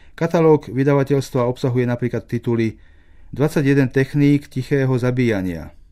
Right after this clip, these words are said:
alebo "Nájomný vrah, technická príručka pre nezávislých dodávateľov" alebo "Doma vyrobený C štyri", čo je príručka, ako vyrábať silné explózie.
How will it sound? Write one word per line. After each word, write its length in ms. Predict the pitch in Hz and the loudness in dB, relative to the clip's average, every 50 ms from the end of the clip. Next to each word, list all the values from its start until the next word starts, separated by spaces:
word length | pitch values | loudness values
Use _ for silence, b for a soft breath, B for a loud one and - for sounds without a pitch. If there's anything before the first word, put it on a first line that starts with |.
| - - | -20 -20
alebo 240 | - 90 90 90 98 | -18 -14 -10 -8 -6
"Nájomný 480 | 107 117 123 127 131 127 131 127 127 123 | -4 -2 0 0 0 0 0 0 0 0
vrah, 320 | 120 123 131 123 113 - - - - - - - - - - - | 2 2 0 0 0 -2 -6 -14 -20 -20 -20 -20 -20 -18 -14 -12
technická 480 | 117 - - 117 104 - - 104 95 | -10 -8 -8 -8 -8 -8 -8 -8 -6
príručka 640 | - 113 117 123 131 127 - - - 127 127 127 127 | -4 -2 -2 0 0 -2 -4 -4 -6 -4 -4 -4 -4
pre 160 | - 113 113 | -6 -6 -4
nezávislých 640 | 110 113 110 120 117 113 117 113 - 120 113 107 110 | -4 -2 -2 -2 -2 -2 -4 -4 -4 -4 -4 -2 -2
dodávateľov" 720 | 117 120 123 123 117 110 98 90 - 92 85 80 - - - b b b b b b b b b b b b b b | -2 -2 0 0 -2 -2 -4 -6 -8 -10 -12 -12 -14 -16 -20 b b b b b b b b b b b b b b
alebo 400 | b 98 104 104 101 107 - - - 110 | b -8 -8 -6 -6 -8 -8 -10 -12 -6
"Doma 320 | 104 127 135 139 135 131 | -2 0 2 2 2 2
vyrobený 640 | 127 104 117 120 120 117 113 117 117 113 113 113 - | 2 0 0 0 0 0 0 -2 -2 -2 -2 -4 -6
C 320 | - - 123 120 113 - | -4 -4 -2 -2 -2 -4
štyri", 400 | - - - 131 127 110 82 - - b b b b b b b b b b b b | -4 -2 0 2 2 2 0 -4 -10 b b b b b b b b b b b b
čo 160 | b - 107 | b -12 -10
je 80 | 95 - | -10 -6
príručka, 480 | 107 110 110 113 110 - - 110 107 | -6 -6 -4 -4 -6 -6 -6 -8 -6
ako 80 | - 107 | -6 -4
vyrábať 560 | 101 107 107 113 113 107 107 104 - - - | -4 -2 -2 -2 -2 -2 -4 -6 -8 -12 -14
silné 320 | - - 123 117 117 113 110 | -8 -6 -4 -4 -4 -4 -6
explózie. 640 | 107 - - - 104 92 87 87 104 107 - - | -8 -10 -10 -10 -8 -8 -8 -10 -12 -14 -14 -16